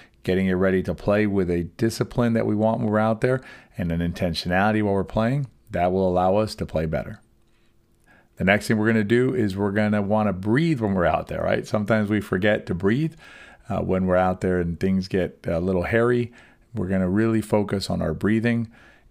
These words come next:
If we're feeling anxious, we're going to use our double push breath. I want you to practice it now with me. Basically, it's one inhale and a double push on the exhale. So we're gonna inhale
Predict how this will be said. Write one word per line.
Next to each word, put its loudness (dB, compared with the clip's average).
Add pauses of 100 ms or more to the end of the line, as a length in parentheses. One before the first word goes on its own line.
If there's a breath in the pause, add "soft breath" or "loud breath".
If 4
we're 2
feeling 2
anxious, 0
we're -4
going 0
to -4
use 0
our -2
double 0
push -2
breath. 0 (500 soft breath)
I -8
want -2
you -2
to 0
practice 0
it 2
now 2
with 0
me. 0 (280)
Basically, 0
it's 0
one 0
inhale 0 (400 loud breath)
and -2
a 0
double 2
push 0
on 4
the 4
exhale. -2
So -16
we're -4
gonna -2
inhale 0